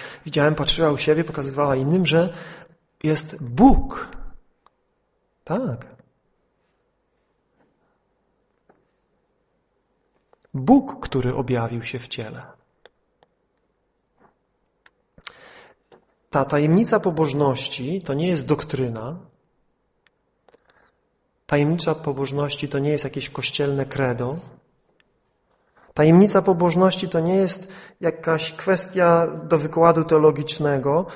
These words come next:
ani jakaś religijna zasada, ale tajemnica pobożności to osoba.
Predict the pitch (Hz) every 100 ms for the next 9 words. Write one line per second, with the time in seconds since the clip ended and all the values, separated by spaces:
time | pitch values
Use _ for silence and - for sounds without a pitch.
0 | - 147 147 151 151 156 143 - - 131
1 | 139 151 139 160 165 147 131 139 - 147
2 | 127 120 143 165 - - - 139 139 139
3 | - - - - 135 135 143 185 - 170
4 | 147 143 143 156 160 156 - 151 139 -
5 | 120 - -